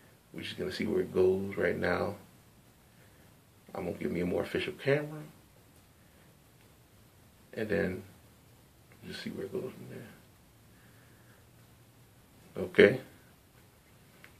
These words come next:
Keep tuning in for more updates and videos, just about all things money, gambling,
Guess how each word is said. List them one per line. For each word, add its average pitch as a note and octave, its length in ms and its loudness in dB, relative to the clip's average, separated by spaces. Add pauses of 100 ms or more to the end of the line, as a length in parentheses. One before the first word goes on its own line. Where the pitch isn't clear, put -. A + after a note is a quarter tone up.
(280)
Keep - 180 -4
tuning G#2 360 0
in G2+ 320 -2 (1160)
for - 160 -12
more F2 200 4
updates - 400 -2
and F#2+ 100 -10
videos, G2 460 2 (800)
just - 180 -10
about F2+ 260 6
all F#2+ 260 6
things F#2 400 0
money, F#2+ 340 0 (1500)
gambling, F2+ 500 -2